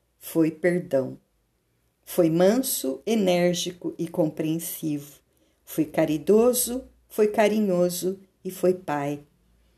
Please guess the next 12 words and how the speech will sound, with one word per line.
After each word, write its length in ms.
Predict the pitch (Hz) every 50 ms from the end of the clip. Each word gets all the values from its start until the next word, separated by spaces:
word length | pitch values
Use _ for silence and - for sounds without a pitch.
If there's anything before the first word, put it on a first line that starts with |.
| _ _ _ _ _ _ _ _ _ _ _
Foi 220 | _ - - 180 165
tolerante, 1040 | 170 - 170 165 156 165 165 165 175 208 233 262 269 277 - - - - - - - - -
humilde 800 | - 240 226 202 196 196 214 233 233 220 - - - 220 - - -
e 80 | 202
pastor. 760 | 196 196 196 190 180 - - - - - - 151 143 139 143 143 - - - - - - - - - - - -
Foi 280 | - - - 180 170
santo. 760 | 170 - - - - 180 160 156 151 156 - _ _ - - _ _ _ _ _ _ _ _ _ _ _ _ _ _ _
Foi 240 | - - 180 170 160
místico 800 | 165 180 202 247 285 285 - - - - 269 269 - 269 247 -
e 100 | - 214
foi 300 | 208 - - 226 220 202
homem. 600 | 185 170 165 165 165 160 156 156 151 147 147 -